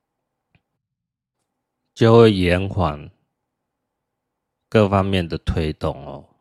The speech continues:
我个人认为是这样子哦。反正就是不管是兵变成功还是不成功，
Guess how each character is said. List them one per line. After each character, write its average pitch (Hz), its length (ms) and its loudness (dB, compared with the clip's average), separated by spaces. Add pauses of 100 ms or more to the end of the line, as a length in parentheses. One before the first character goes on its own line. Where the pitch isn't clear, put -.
(440)
我 82 160 -8
个 110 240 0
人 87 200 -2
认 90 260 -4
为 80 120 -6
是 82 280 -10
这 80 260 -8
样 71 180 -8
子 - 200 -20
哦。 92 340 -20 (2500)
反 78 240 -12
正 113 160 -2
就 123 140 0
是 120 140 -2
不 120 200 -6
管 76 260 -6
是 92 120 -8
兵 101 260 -4
变 107 160 0
成 80 240 -12
功 85 180 -6
还 80 140 -6
是 87 140 -10
不 95 180 -6
成 73 300 -10
功， 76 260 -8